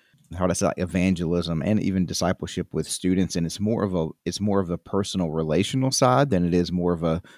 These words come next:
cookie cutter, "Here's the program, follow this formula through it." So just like you would work with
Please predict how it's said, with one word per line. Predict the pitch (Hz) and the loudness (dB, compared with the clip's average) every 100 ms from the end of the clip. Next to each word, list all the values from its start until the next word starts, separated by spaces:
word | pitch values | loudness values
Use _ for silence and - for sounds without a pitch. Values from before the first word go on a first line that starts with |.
| _ - | _ -4
cookie | 98 92 | -2 -2
cutter, | - 95 90 85 | 2 4 4 2
"Here's | 95 95 | 2 2
the | 87 | 0
program, | 82 87 82 82 82 82 85 - | -2 0 0 0 -2 -2 -4 -8
follow | - 87 82 | -2 2 2
this | 78 82 | 0 -4
formula | - 85 87 73 71 | -4 -4 -2 -2 -4
through | - 82 - | -4 -4 -2
it." | - | -2
So | |
just | 101 131 123 | -2 0 0
like | 113 | 0
you | 110 | 0
would | 98 - | 0 2
work | 90 - | 0 0
with | 78 | -2